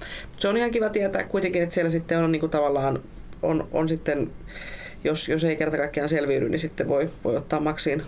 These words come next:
kuuman linjan, kuuman linjan, että miksi tämä ei toimi. Tota, mitä sä toivoisit Max Schulman vilja-asiamies tästä Viljatorista, niin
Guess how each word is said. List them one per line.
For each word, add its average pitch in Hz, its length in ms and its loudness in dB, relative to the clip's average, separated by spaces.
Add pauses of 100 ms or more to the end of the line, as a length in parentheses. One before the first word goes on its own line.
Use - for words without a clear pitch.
kuuman 135 300 2
linjan, 131 340 2 (460)
kuuman 151 260 -2
linjan, - 240 0
että 165 320 -2
miksi 160 220 0
tämä - 260 -6
ei 90 80 -2
toimi. - 300 0 (540)
Tota, 220 300 2
mitä 311 220 2
sä 262 100 2
toivoisit 208 580 2 (120)
Max - 140 0
Schulman 175 420 2 (160)
vilja-asiamies 165 580 2
tästä 175 200 0
Viljatorista, 170 580 2
niin 156 240 2